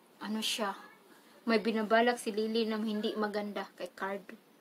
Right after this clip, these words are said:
Ayun, at saka si yung, yung lolo ni ano, ang lolo ni, saan ba? Ang lolo ni Cardo, doon sa preso,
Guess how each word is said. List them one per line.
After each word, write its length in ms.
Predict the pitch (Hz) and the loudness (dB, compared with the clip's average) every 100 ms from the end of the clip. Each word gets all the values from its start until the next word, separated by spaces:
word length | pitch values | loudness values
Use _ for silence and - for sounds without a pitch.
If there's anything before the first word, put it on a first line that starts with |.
| _ - - _ - - - - 214 | _ -20 -20 _ -20 -20 -20 -2 4
Ayun, 320 | 226 247 226 | 10 10 8
at 80 | 202 | 2
saka 320 | 233 - - | 0 2 0
si 240 | - 233 | 4 6
yung, 160 | 220 254 - 220 _ - - - - | 6 4 -6 -8 _ -20 -20 -20 -6
yung 320 | 240 233 214 | 6 8 10
lolo 400 | 233 262 269 285 | 10 10 10 10
ni 160 | 285 277 | 10 8
ano, 400 | 269 262 262 254 - _ - _ - - - - - | 6 4 2 0 -6 _ -20 _ -20 -20 -20 -14 -4
ang 160 | 220 | 2
lolo 400 | 214 254 269 277 | 4 6 8 8
ni, 400 | 262 262 254 254 233 - - - _ - - | 8 6 6 6 2 -6 -20 -20 _ -20 -20
saan 320 | - 196 185 | -16 -14 -12
ba? 80 | 180 214 - 226 - - - - - 220 | -12 -14 -16 -18 -18 -20 -20 -20 -4 4
Ang 160 | 233 | 8
lolo 240 | 269 302 311 | 10 12 12
ni 160 | 302 | 10
Cardo, 720 | 302 302 294 226 269 262 269 - _ _ _ _ - _ - | 12 12 12 10 8 8 6 -2 _ _ _ _ -20 _ 6
doon 320 | 254 285 285 | 8 10 8
sa 320 | 302 285 269 | 10 10 10
preso, 720 | 269 277 269 - 247 240 240 | 8 4 4 4 6 6 2